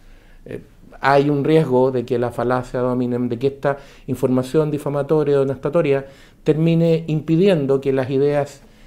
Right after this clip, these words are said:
se discutan o se aprecien en su mérito, en su contenido, y terminen siendo arrastradas por las imágenes o por las visiones que se crean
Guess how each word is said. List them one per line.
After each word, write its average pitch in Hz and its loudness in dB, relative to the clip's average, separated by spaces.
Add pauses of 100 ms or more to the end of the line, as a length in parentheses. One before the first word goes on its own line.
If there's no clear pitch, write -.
(120)
se - -2
discutan 156 0
o 127 -4
se 131 -4
aprecien 143 -2
en 123 2
su 123 -8
mérito, 131 0 (280)
en 117 -4
su 120 -6
contenido, 139 0
y 135 -6
terminen 151 -2
siendo 143 -6
arrastradas 139 -2 (420)
por 165 4
las 160 0
imágenes 160 -2
o 135 -4
por 131 -2
las 131 -2
visiones 131 -4
que - -16
se 131 -8
crean 127 -2